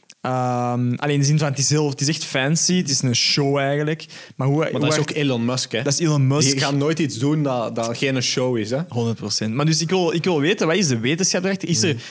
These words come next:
Speaker 1: is er transparantie eigenlijk over hoe dat werkt? Eh, zoals dat bij een paper zou zijn. En gewoon, ja, hoe werkt het? Wat zijn de volgende stappen? Ehm, dat eigenlijk, hè?
Speaker 2: Mhm. Ja.
Speaker 1: Maar dat
Speaker 2: Ja.
Speaker 1: is allemaal voor deel twee, hè.
Speaker 2: Dat is
Speaker 1: Dus,
Speaker 2: allemaal voor
Speaker 1: eh,
Speaker 2: deel twee.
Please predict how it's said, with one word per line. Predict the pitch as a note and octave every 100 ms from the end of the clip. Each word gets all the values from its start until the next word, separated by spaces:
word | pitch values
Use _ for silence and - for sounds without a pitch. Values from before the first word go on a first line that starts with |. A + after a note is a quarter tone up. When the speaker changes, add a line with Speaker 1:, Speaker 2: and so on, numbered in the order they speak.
| -
Speaker 1:
is | - D#3+
er | D#3+
transparantie | D3+ C3+ C3+ A2+ F3 - G#3+
eigenlijk | A3 -
over | D#3 C#3+
hoe | C3
dat | A2+ -
werkt? | B2 A3 C#4+ - - - - - _
Eh, | B2 B2 A#2+ A#2+
zoals | B2+ A#2+
dat | A#2
bij | A#2 A2+
een | G#2+
paper | B2 C#3+ F3 E3+
zou | F3
zijn. | E3+ F3 G#3 C4 - - -
En | C#3
gewoon, | C#3 G#3
ja, | C4+ -
hoe | C#3 D#3+ C3+
werkt | G3 -
het? | A#3 A#3
Wat | C#3+ D3
zijn | D3+
de | C#3+
volgende | C3 C3 B2 A2
stappen? | - E3+ - F3+ F3+ F3+ - _ _
Ehm, | B2+ B2 A#2+ A#2+ A#2+ A#2+ A#2+ A#2 A#2 _ _ _ _ - _ -
dat | A2 A#2+
eigenlijk, | D#3 D#3 B2 -
hè? | A#3+ -
Speaker 2:
Mhm. | A#2+ C3+ - -
Ja. | C#3+
Speaker 1:
Maar | - - _
dat | - E3
Speaker 2:
Ja. |
Speaker 1:
is | D3
allemaal | C#3+ C3
voor | B2 A#2+
deel | A2+
twee, | - A2
hè. | B2
Speaker 2:
Dat | C3
is |
Speaker 1:
Dus, | C3
Speaker 2:
allemaal | C#3 A#2+
voor | A2
Speaker 1:
eh, | A2+
Speaker 2:
deel | A2
twee. | A2